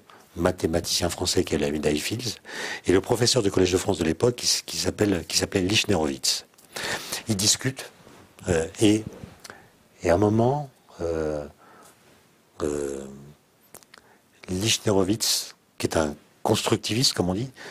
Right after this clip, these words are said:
dit à Alain Cohn, « Une proposition vraie et indémontrable, je ne sais pas ce que ça veut dire. Je ne sais pas ce que ça veut dire. »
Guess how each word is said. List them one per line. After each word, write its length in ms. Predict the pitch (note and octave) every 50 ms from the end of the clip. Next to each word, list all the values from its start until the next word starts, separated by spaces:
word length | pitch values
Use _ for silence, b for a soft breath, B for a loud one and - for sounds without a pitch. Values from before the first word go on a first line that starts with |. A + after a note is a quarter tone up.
| B B B B B -
dit 420 | G2 F2 G#2+ A#2+ C#3 C#3 C3 A#2+ A#2
à 260 | G#2+ F#2 F2 F2 E2+
Alain 320 | F2 - F#2+ F2+ F2 F2 F2
Cohn, « 400 | - - A#2+ C#3 D3+ A#2+ F2 E2 - B B B B B B B B B B B B -
Une 100 | A2 G#2+
proposition 720 | G2 - - C3 - - B2 A2 A2 G#2+ - - G#2 F2 F2 - -
vraie 560 | - F#2+ G2 G#2+ G#2+ B2 B2 A#2 G2+ - - - _ _ _ _ _ - -
et 100 | G2+ F#2+
indémontrable, 720 | F#2 F#2 F2+ G2+ F2 F#2 F#2+ F#2 - - A2 B2 B2 A#2 - - _ _ -
je 80 | - G2+
ne 40 | G#2
sais 120 | - A2+
pas 100 | - C3
ce 80 | A#2+ -
que 80 | -
ça 140 | G#2+ - E2+
veut 100 | D2+ D2+
dire. 300 | - - - - - - - _ _ B B B B B B
Je 180 | - - A2
ne 100 | B2 C#3+
sais 180 | - - - -
pas 120 | - A#2
ce 60 | A2+
que 100 | - -
ça 140 | F#2+ - F2
veut 80 | D2+ C#2
dire. » 240 | - B1+ - -